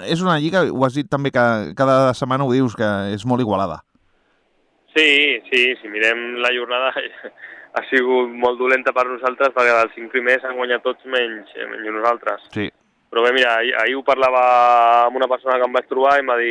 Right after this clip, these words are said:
Speaker 2: «Bueno, esto dentro de siete días, eh, la, la historia cambia», i,
Speaker 1: Mhm.
Speaker 2: i és així. Al final, cada set dies, eh,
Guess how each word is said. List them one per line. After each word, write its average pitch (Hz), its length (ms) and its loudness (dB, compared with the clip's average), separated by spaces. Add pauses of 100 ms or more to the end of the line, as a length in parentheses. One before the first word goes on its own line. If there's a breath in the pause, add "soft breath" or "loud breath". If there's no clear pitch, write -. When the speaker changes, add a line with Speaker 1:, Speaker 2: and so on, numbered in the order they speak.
Speaker 2:
«Bueno, 120 240 -2
esto 139 180 -2
dentro 131 240 0
de 131 80 -2
siete 127 220 -2
días, 123 880 2
eh, 117 480 -4
la, 117 120 -4
la 120 200 0
historia 120 260 2
cambia», 113 400 -2
i, 110 160 -12
Speaker 1:
Mhm. 113 80 -10
Speaker 2:
i 110 140 -10
és 113 100 -10
així. 110 300 -10
Al 98 500 -8
final, 113 380 0 (880 loud breath)
cada 120 200 4
set 139 220 -2
dies, 185 480 0
eh, 131 380 2